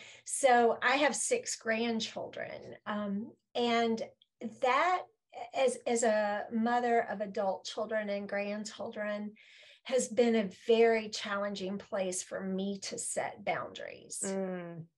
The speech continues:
Speaker 1: You know, um, setting those boundaries of when I get to be grandma versus when I am gonna be working or when I'm gonna be doing travel or
Speaker 2: Right.
Speaker 1: taking care of myself or adventures, right?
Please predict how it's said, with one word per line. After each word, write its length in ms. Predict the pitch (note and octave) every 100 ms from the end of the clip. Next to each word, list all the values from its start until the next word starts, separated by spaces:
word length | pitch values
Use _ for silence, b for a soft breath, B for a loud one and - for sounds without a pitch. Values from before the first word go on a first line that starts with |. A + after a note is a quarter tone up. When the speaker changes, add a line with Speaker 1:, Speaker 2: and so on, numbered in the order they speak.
| _
Speaker 1:
You 180 | A3+ A#3
know, 460 | G#3 F#3+ D#3+ F3+ -
um, 420 | G#3 G3 F#3+ F#3 - _ _ _ - -
setting 400 | - C4+ B3 B3
those 220 | G#3+ G3+
boundaries 520 | G3+ G#3 G#3+ G#3 G3+
of 160 | G3 G3+
when 600 | G#3+ G#3+ G#3 G3+ G3+ G3 -
I 120 | G#3
get 220 | G3 -
to 120 | - A3
be 380 | G#3 G3+ F#3+ G3
grandma 720 | G#3+ G#3 G#3 G3 G3 F#3+ G3 - b b
versus 680 | A3+ A3+ A3+ A3 G3+ F#3+ F#3 -
when 760 | G#3 G#3+ G3+ G3 G3 G3 G3 - -
I 340 | G3 F#3 F3+
am 320 | - G3 G3 G3+
gonna 220 | G#3 G3+
be 160 | A3
working 680 | A3 C#4+ G4 - G#3 G3+ F#3+
or 300 | F3+ F#3 F3+
when 220 | F#3+ F#3+
I'm 180 | F#3+ G3
gonna 200 | F#3+ F#3+
be 160 | F#3 F#3+
doing 600 | G3 F#3+ F3 F3 F#3+ G3 _ _ -
travel 600 | - E4+ D#4 A3 G3 F3 -
or 400 | G3 F#3+ F#3+ - G3
Speaker 2:
Right. 140 | E3
Speaker 1:
taking 320 | D#3+ G3 G#3+ G3
care 260 | C4 C4+
of 60 | B3
myself 580 | G#3 G3+ - F3 G3 G3
or 100 | G#3
adventures, 840 | F#3+ G3 B3 B3 E3+ E3 - G3+ G#3
right? 400 | F#3+ G3 A3+